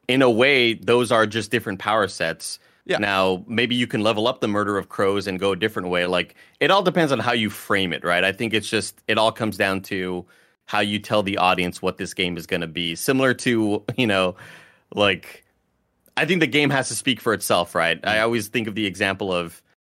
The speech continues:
Speaker 1: you know, if you told me that E A was making a free-to-play battle royale where you can buy stuff and battle passes and things like that, I would have said, "Fuck no, dude, what a, what a disaster this is gonna be."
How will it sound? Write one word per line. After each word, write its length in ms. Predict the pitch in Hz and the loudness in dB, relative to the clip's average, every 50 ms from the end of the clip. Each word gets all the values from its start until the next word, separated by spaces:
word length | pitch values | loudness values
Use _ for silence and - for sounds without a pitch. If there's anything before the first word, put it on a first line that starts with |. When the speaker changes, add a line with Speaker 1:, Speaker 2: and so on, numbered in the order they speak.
| _ _ _ _ _ _ _ _ _ _ _ _ _ _ _ _ - | _ _ _ _ _ _ _ _ _ _ _ _ _ _ _ _ -6
Speaker 1:
you 100 | 110 104 | -2 0
know, 240 | 101 90 87 87 87 - | 2 2 2 2 0 0
if 180 | 104 101 - | -2 -2 0
you 120 | 127 131 127 | 0 0 0
told 520 | - - 147 131 127 127 123 123 104 107 | 0 0 2 4 4 4 4 2 0 0
me 200 | 107 107 110 110 | 0 0 2 2
that 200 | 101 107 98 - - | 2 0 -2 -2 -4
E 200 | 113 113 113 110 | -6 -2 0 2
A 100 | 107 107 | 2 2
was 200 | 101 101 95 95 | 0 -2 -4 -4
making 400 | 101 101 101 101 110 104 101 - | -4 -4 -4 -2 -4 -4 -4 -4
a 100 | 73 - | -4 -6
free-to-play 720 | - - - 104 104 98 98 - - - 104 98 98 98 | -6 -8 -8 -6 -4 -4 -6 -6 -4 -2 0 2 2 2
battle 380 | 95 85 82 95 90 92 98 95 | 0 -2 -2 -2 -2 0 0 -2
royale 720 | 92 92 90 87 85 85 85 85 85 87 90 95 95 - _ _ _ _ _ _ _ _ _ _ _ _ - | -2 -2 -2 0 0 0 0 2 2 2 0 0 -4 -8 _ _ _ _ _ _ _ _ _ _ _ _ -10
where 240 | 95 95 95 90 90 | -4 -2 0 0 0
you 200 | 90 92 98 98 | -2 -4 -6 -8
can 240 | 98 110 95 90 | -8 -6 -6 -6
buy 300 | 82 - 98 92 92 95 | -2 0 2 2 2 0
stuff 420 | 95 - - - 95 90 92 92 - | -2 -2 -2 0 2 2 2 0 -4
and 180 | - 87 87 78 | -6 -6 -4 -2
battle 280 | 85 85 90 92 92 | -2 -2 0 -2 -2
passes 500 | 90 - - 92 92 95 98 - 107 95 | -4 -4 -4 -4 -4 -4 -4 -6 -8 -8
and 140 | 95 95 92 | -6 -6 -6
things 160 | 101 98 90 | -8 -8 -4
like 180 | 95 95 90 - | -4 -4 -2 -2
that, 200 | - 95 92 87 | -2 0 0 0
I 80 | 82 85 | 0 0
would 140 | 90 90 | 0 -2
have 100 | 90 - | -2 -4
said, 240 | - - 92 87 82 | -2 -2 -4 -4 -4
"Fuck 420 | - - - 131 127 120 104 - - | -8 -16 -14 -12 -10 -12 -12 -12 -12
no, 180 | 90 85 85 | -10 -10 -10
dude, 220 | 85 85 98 104 104 | -8 -6 -6 -4 0
what 140 | 113 117 | 0 2
a, 80 | 117 110 98 - | 2 0 0 0
what 140 | 107 113 113 | 2 2 2
a 60 | 113 | 0
disaster 480 | 104 101 107 101 113 117 123 113 - 104 | -2 -4 -4 -2 0 0 0 0 -4 -8
this 120 | 87 85 | -10 -10
is 60 | 87 87 | -6 -4
gonna 180 | 85 87 85 | -4 -4 -2
be." 240 | 82 82 82 82 80 | -2 -4 -4 -4 -6